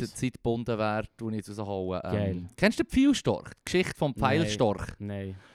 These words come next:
Speaker 2: Das ist hure geil.
Speaker 1: <laughs> Das ist schon mal eine Ansage.
Speaker 2: Ah, ja.
Speaker 1: Pfeilstorch ist hure geil.
Speaker 2: Du weisst ja, ich zeige dir jetzt mal das Bild, kannst du das schnell beschreiben?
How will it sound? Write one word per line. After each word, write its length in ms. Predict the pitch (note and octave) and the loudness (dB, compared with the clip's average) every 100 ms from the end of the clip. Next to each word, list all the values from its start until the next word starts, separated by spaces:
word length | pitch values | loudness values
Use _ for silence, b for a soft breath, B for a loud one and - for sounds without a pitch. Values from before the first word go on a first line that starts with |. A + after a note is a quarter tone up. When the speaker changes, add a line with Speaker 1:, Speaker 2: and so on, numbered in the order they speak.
| b b b b - | b b b b -6
Speaker 2:
Das 100 | G#3 | 2
ist 40 | |
hure 160 | G#3+ A#3 | 4 4
geil. 300 | E3+ F#2 E2+ - _ _ | 2 -4 -8 -16 _ _
Speaker 1:
<laughs> 180 | B2+ - | -6 6
Das 840 | E3 - D#3 - D#3+ C#3+ D#3 C#3 | 6 6 2 2 0 0 -2 -4
ist 160 | D#3 | -8
schon 120 | - D#3 | -6 -2
mal 220 | D3+ C#3 B F3 | -2 -2 B -20
eine 180 | - A#2+ | -12 -4
Ansage. 680 | C3 C#3 - B2+ F3 - - - - | 0 2 0 0 0 0 -6 -12 2
Speaker 2:
Ah, 60 | |
ja. 280 | C#3+ F#3+ F#3 - | 6 8 6 2
Speaker 1:
Pfeilstorch 500 | G3+ F#3 F#3+ E3+ - | -4 0 0 0 -4
ist 120 | - | -6
hure 140 | C#3+ | -6
geil. 380 | A#2+ C3 B2+ D#3 | -4 -2 0 -2
Speaker 2:
Du 180 | - D3+ | -4 -2
weisst 260 | D#3 F3 F#3 | 2 2 4
ja, 240 | F3+ E3+ - _ - - | 4 2 -2 _ -20 -8
ich 120 | C3+ | -2
zeige 220 | - C3+ | 2 4
dir 80 | C#3+ | 4
jetzt 160 | E3 F3 | 2 0
mal 80 | D#3+ | -4
das 80 | |
Bild, 220 | - F3+ C#3 | 4 4 4
kannst 160 | - | 4
du 40 | B2+ | 2
das 80 | A#2+ | 2
schnell 200 | C#3 D#3+ | 4 4
beschreiben? 520 | B2 B2+ D#3+ A2+ | 4 2 2 2